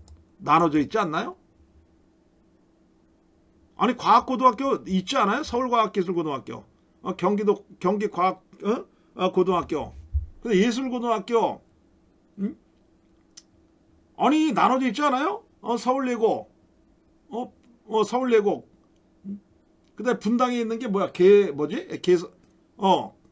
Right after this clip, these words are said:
각 지역별로 예-, 예술고등학교도 있는데 선화예고, 어? 아니, 그리고 공고가 없나? 어, 기술 공고 없어요? 아니, 이게 진짜 이게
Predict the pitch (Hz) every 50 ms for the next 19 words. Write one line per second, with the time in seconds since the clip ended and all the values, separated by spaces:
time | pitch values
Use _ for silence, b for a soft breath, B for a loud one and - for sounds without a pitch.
0 | _ - - - - - - - - _ - - 247 247 - - - 277 285 -
1 | - 311 294 277 262 185 185 185 139 180 196 247 240 214 254 247 233 302 277 294
2 | 311 294 254 202 - 247 233 214 170 170 185 208 196 - 240 269 262 254 233 208
3 | 202 170 160 151 117 104 - _ _ - - 175 214 302 359 - _ _ _ _
4 | _ _ _ _ _ _ _ _ _ _ _ _ _ _ _ _ _ _ _ _
5 | _ _ _ _ _ _ _ - _ _ _ _ _ _ _ _ _ - - 233
6 | 262 254 262 262 240 - - - 214 247 226 226 233 233 277 240 202 175 180 247
7 | 294 190 - _ _ _ _ _ _ _ _ _ _ _ - - 208 202 196 -
8 | 196 190 180 220 226 202 170 - _ _ _ _ _ _ - - 208 233 226 -
9 | 294 220 - - - 180 202 - - - - _ _ _ _ _ _ _ _ -
10 | - - - - 247 294 220 196 269 277 190 - 185 190 - 277 262 226 220 269
11 | 247 - -